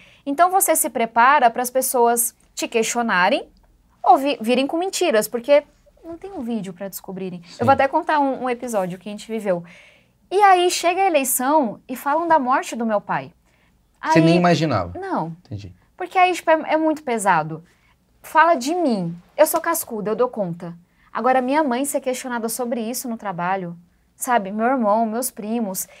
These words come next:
Speaker 1: Então, acho que também a, a ferocidade com a qual eu fui pra cima do Pablo Marçal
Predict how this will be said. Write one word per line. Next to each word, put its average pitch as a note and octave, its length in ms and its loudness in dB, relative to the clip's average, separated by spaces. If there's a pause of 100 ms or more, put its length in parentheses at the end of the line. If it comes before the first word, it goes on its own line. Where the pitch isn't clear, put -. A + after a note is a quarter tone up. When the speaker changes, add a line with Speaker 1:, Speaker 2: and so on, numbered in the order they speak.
(240)
Speaker 1:
Então, D4 280 4
acho D#4+ 160 2
que D4 60 -14
também C#4 460 0 (100)
a, - 240 2
a - 20 4
ferocidade D#4 840 0
com C4+ 100 -6
a B3 80 -2
qual A3+ 140 -2
eu A3+ 80 -4
fui C#4 140 -10
pra E4 140 -4
cima B3 260 -8
do A#3 60 -10
Pablo G#3 280 -6
Marçal G#3+ 560 2